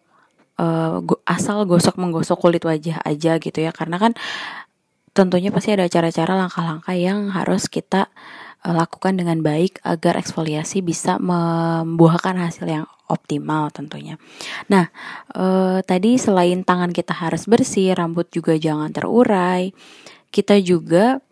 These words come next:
perlu melakukan uap wajah dengan, eh, air panas untuk membersihkan, eh, apa ya, m-, mem-, bukan membersihkan sih, lebih membersihkan juga dan mengendurkan pori-pori, membuka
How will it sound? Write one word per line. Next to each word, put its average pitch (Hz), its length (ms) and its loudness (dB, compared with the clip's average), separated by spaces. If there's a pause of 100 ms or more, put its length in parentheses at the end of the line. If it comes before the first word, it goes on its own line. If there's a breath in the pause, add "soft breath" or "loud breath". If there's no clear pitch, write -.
(540 loud breath)
perlu 202 400 6
melakukan 220 800 4
uap 196 240 4
wajah 175 720 2
dengan, 180 720 0
eh, 180 240 -6
air 175 240 0
panas 165 560 -2
untuk 180 400 -2
membersihkan, 190 960 -4 (640 loud breath)
eh, - 160 -8
apa - 160 -10
ya, - 320 -10 (100)
m-, - 160 -10 (800)
mem-, 190 480 2
bukan 196 240 0
membersihkan 226 480 0
sih, 233 160 2
lebih 185 400 -2 (1120 loud breath)
membersihkan 208 560 2
juga 185 320 4
dan 208 240 4
mengendurkan 202 720 6
pori-pori, 190 560 2
membuka 185 560 0